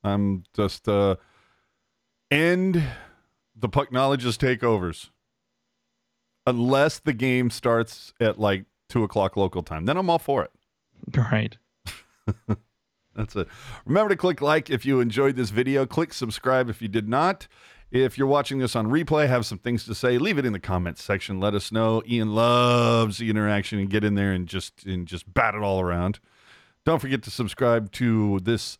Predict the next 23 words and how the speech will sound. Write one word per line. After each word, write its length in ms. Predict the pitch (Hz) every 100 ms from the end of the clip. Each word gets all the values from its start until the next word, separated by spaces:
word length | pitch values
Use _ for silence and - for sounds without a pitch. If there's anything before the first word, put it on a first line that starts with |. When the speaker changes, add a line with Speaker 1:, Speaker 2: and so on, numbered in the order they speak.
| _
Speaker 1:
YouTube 540 | 135 202 214 233 208
channel. 520 | 165 196 190 190 190 180
You 140 | 123
can 80 | 117
follow 260 | 127 110
us 120 | 110 -
on 180 | 131 120
our 60 |
social 380 | 107 107 101 101
media. 240 | 104 107
And 80 | 104
if 100 | 95
you 60 | 98
listen 340 | 98 90 107
to 120 | -
the 60 | 101
podcast 480 | 117 135 - 127 -
on 140 | 120
something 380 | 110 120 113 113
like 160 | 101 -
Spotify, 760 | - 120 113 - 110 104 104 -
Apple 240 | 147 117
Podcasts, 560 | 117 101 - 101 95